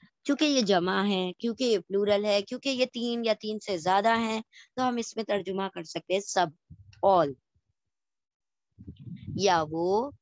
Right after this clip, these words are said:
वानू, सब। अब बीच में बच जा-, बच जाते हैं root letters। ठीक है, root letters को हम क्या करेंगे,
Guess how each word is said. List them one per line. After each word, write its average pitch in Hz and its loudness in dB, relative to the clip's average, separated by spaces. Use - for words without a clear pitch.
वानू, 180 0
सब। 196 0
अब 208 4
बीच 226 -4
में 233 2
बच 202 4
जा-, 175 -2
बच 196 4
जाते 175 0
हैं 269 0
root 214 -4
letters। - -6
ठीक 254 0
है, 339 6
root 247 -4
letters 233 -2
को 226 -4
हम 214 0
क्या 190 2
करेंगे, 196 -2